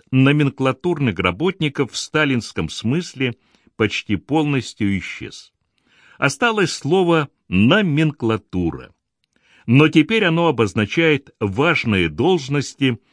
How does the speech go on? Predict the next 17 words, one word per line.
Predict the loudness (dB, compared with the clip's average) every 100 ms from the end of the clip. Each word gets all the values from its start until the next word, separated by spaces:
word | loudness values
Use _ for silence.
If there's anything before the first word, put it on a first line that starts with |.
| _ _
в |
системе | 2 2 4 2 2
власти | 0 0 -2 -4 -6
и | -6
управления, | -6 -8 -4 -2 0 0 -2 -6 _ _ _ 0
назначение | 4 4 4 2 4 4 4 4 4 2 2
на | 2 4
которые | 2 0 2 2
контролируется | 2 0 2 2 4 4 4 2 0 -2 0 0 -4 -4
и | 0
утверждается | 0 0 -2 -2 -2 -2 -2 -4 -4
партийными | -2 0 -2 -2 -2 0 2 0 0
органами | -2 -2 -2 -4 -4
власти | -2 -2 -2 -2 -2 -2 -6 _ -6
различных | -2 -2 -2 -6 -6 -6 -8 _
уровней: | -2 2 0 0 -2 -2 -8 _ _ _
общесоюзного, | -6 -4 -4 -4 -4 -2 -2 -2 -2 -2 -4